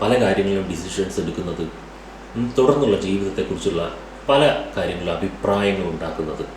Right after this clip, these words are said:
നിലപാടുകൾ ഉണ്ടാക്കുന്നതൊക്കെ. അവിടെയൊക്കെയാണ് ഈ പേഴ്സണൽ സ്പേസിന് വളരെയധികം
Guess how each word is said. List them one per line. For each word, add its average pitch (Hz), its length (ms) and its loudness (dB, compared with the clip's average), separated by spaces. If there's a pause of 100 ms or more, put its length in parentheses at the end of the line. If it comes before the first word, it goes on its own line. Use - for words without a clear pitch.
(280)
നിലപാടുകൾ 95 500 0
ഉണ്ടാക്കുന്നതൊക്കെ. - 680 -6 (920)
അവിടെയൊക്കെയാണ് 135 600 2
ഈ 95 120 0
പേഴ്സണൽ 104 500 0
സ്പേസിന് 92 400 -4
വളരെയധികം 82 580 -2